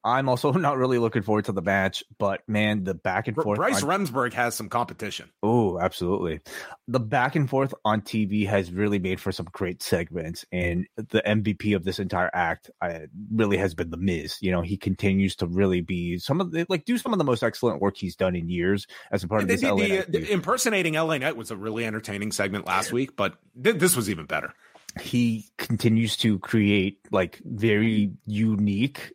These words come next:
Speaker 1: and entertaining segments that have become highlights of Raw for several weeks now.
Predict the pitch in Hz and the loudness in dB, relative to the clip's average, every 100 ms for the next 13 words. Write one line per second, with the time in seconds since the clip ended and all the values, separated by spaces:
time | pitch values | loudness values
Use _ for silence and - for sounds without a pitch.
0 | _ 107 101 101 107 104 117 110 - 101 | _ -2 -2 -4 -4 -2 0 0 0 0
1 | 104 104 - 104 101 101 95 98 - 98 | 0 0 0 0 0 0 0 -2 -2 -2
2 | - 95 87 92 95 - 98 82 80 90 | -2 -2 0 0 -2 -2 -4 -4 0 2
3 | 87 85 - 90 82 76 _ - - 156 | 4 2 0 -4 -4 -8 _ -4 0 2
4 | 120 127 - 98 87 82 | 2 0 -2 -2 -2 -4